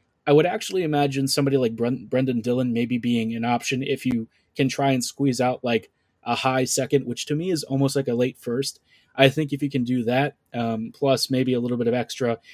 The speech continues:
in, like, a third or a fourth round pick, uh, I think Dillon could definitely fetch a pretty decent return. He's got a couple years on his contract, including next season,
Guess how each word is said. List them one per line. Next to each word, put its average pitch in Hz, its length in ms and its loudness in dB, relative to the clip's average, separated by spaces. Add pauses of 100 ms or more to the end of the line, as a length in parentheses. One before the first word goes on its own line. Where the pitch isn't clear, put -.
(120)
in, 131 140 0
like, 123 160 0
a 117 60 -4
third 127 240 0
or 120 140 2
a 110 40 -2
fourth 123 320 -4
round 123 220 -2
pick, - 280 -4 (440)
uh, 113 200 -2
I 139 120 0
think 139 260 -2
Dillon 127 320 -2
could 123 140 -2
definitely 123 380 -4
fetch 127 220 -2
a 117 60 -14
pretty 123 220 -2
decent 120 320 -4
return. 123 420 -4 (260)
He's 143 140 0
got 127 140 0
a 123 60 0
couple 127 280 -2
years 123 300 0
on 123 100 0
his 117 140 -2
contract, 120 540 -4
including 120 360 -2
next 117 240 -4
season, 123 420 -2